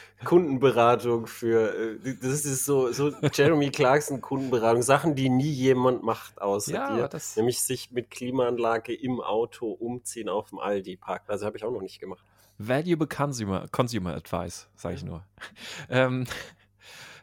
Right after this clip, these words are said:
Speaker 2: nein, der hat, äh, der Antriebsstrang, der ist, der ist leider echt, echt, äh, 'ne ziemliche Katastrophe. Also wir, wir haben ja schon ein paar Mal drüber gesprochen, dass irgendwie so bei Kia die ganzen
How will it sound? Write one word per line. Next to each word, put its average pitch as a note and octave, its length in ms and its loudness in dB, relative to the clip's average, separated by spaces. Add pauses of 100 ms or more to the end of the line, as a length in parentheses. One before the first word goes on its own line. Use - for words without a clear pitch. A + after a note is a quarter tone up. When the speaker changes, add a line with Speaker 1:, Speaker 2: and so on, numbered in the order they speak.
(120)
Speaker 2:
nein, B2 260 0
der A2+ 120 4
hat, - 300 -2
äh, B2 180 -2
der A#2 140 0
Antriebsstrang, E3 480 -2
der C3 180 0
ist, - 260 -8
der A2+ 100 2
ist A2+ 120 -4
leider A2+ 320 2
echt, - 520 -10
echt, - 680 -12
äh, G#2+ 540 0
'ne G#2 340 -10
ziemliche C#3+ 380 -6
Katastrophe. A2 840 -2
Also G#2+ 220 -4
wir, A2 200 2
wir C3+ 80 2
haben D3 100 2
ja C#3 80 -2
schon B2+ 140 -4
ein - 20 -6
paar A#2+ 100 0
Mal B2 80 -2
drüber A2+ 220 0
gesprochen, A#2 340 -2
dass G#2+ 160 -4
irgendwie A2+ 240 -8
so G#2+ 140 -8
bei G2+ 120 -2
Kia A2 380 -2
die A2 80 -8
ganzen G2 720 -6